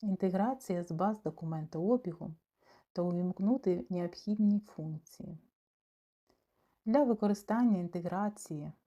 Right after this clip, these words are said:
баз документообігу з Trinity P D M необхідно створити та налаштувати шаблони узгодження.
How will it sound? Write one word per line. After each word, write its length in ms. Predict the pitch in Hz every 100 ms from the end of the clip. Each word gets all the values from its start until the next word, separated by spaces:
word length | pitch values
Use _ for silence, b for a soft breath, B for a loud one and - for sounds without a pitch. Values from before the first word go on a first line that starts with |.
| _
баз 400 | 180 175 220 226 -
документообігу 1160 | 170 - 170 170 165 170 196 214 165 165 156
з 80 | -
Trinity 440 | 185 214 214 - 165
P 180 | 160
D 260 | 151 165 214
M 80 | 220 _ b b b b b
необхідно 680 | 196 220 220 - - 277 233
створити 600 | 214 196 202 240 254 180
та 160 | - 180
налаштувати 760 | 196 202 202 190 202 247 226
шаблони 580 | 180 170 160 165 196 185
узгодження. 760 | 170 - 151 151 - 151 156